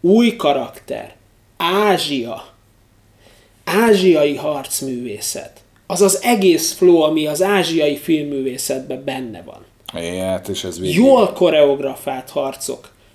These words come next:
Speaker 1: Jó főgonosz.
Speaker 2: És
Speaker 1: És
Speaker 2: ez
Speaker 1: itt most nem a kulaszarra gondolok, aki a végén kijön a kaiju
Speaker 2: Ja,
Speaker 1: fightra,
Speaker 2: ne, ne, ne.
Speaker 1: hanem a, hanem a mandarinra.
Speaker 2: Igen.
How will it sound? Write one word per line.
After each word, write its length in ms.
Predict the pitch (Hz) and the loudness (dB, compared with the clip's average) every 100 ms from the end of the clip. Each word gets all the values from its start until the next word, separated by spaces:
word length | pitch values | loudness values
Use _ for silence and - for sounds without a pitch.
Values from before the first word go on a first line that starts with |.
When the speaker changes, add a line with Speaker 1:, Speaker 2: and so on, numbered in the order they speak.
| _ | _
Speaker 1:
Jó 240 | 151 160 160 | -2 2 2
főgonosz. 840 | - 170 214 170 131 - - - - _ _ _ _ _ | 4 4 6 4 -2 -6 -10 -10 -16 _ _ _ _ _
Speaker 2:
És 160 | - | -8
Speaker 1:
És 180 | - - | -2 2
Speaker 2:
ez 80 | 196 | 2
Speaker 1:
itt 60 | 196 | 4
most 200 | 202 - | 2 2
nem 160 | 247 | 2
a 100 | 202 | 2
kulaszarra 800 | - 185 156 151 - 143 139 139 | 2 4 4 2 2 2 2 0
gondolok, 480 | 135 139 139 143 139 | 2 -2 0 -4 -4
aki 240 | 143 - | -6 -6
a 80 | 143 | -6
végén 460 | 143 143 139 135 131 | -2 -2 -2 -4 -6
kijön 420 | - 143 127 135 - - - | -8 -8 -6 -10 -14 -20 -4
a 140 | 147 | -4
kaiju 200 | - 156 147 | 2 4 6
Speaker 2:
Ja, 320 | 117 120 110 | 6 6 4
Speaker 1:
fightra, 540 | 170 196 151 - 143 151 | 2 2 0 0 2 4
Speaker 2:
ne, 220 | 123 127 | 4 4
ne, 100 | 113 | 2
ne. 0 | |
Speaker 1:
hanem 300 | 107 160 175 | 2 2 4
a, 100 | 180 | 2
hanem 360 | 180 180 196 190 | 2 2 2 4
a 220 | 190 185 | 4 2
mandarinra. 960 | 226 240 185 156 135 123 123 127 131 - _ | 2 2 2 2 0 -2 -8 -10 -12 -14 _
Speaker 2:
Igen. 360 | 110 113 92 | -4 -2 -2